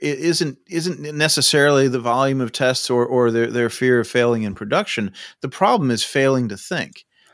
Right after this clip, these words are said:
And again, relying to that sort of dogmatic,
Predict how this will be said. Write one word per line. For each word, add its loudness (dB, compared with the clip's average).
And 2
again, 2
relying 4
to -10
that 0
sort 0
of -4
dogmatic, 0